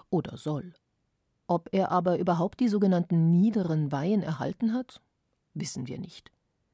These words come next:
Philippe Pinel freilich nimmt die für ihn schrecklichen Zustände seiner Zeit wahr. Etwa in der Medizin in den siebzehnhundertsiebziger Jahren. Medizinprofessoren, die sich mit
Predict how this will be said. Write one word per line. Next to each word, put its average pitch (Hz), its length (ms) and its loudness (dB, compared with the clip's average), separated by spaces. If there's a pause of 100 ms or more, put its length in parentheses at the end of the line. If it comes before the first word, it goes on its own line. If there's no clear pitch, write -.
(540)
Philippe 254 280 2
Pinel 233 340 6
freilich 208 640 -2
nimmt 226 260 6
die 233 80 2
für - 140 -2
ihn 185 180 0
schrecklichen 190 540 -4
Zustände 185 640 -2
seiner 170 260 -2
Zeit 143 340 -8
wahr. 123 340 -12 (500)
Etwa 151 240 -4
in 139 100 0
der 147 100 -2
Medizin 156 520 4
in 165 100 4
den 151 160 2
siebzehnhundertsiebziger 175 1040 0
Jahren. 135 400 -8 (540)
Medizinprofessoren, 185 1500 0
die 190 80 0
sich 185 180 -4
mit 170 160 0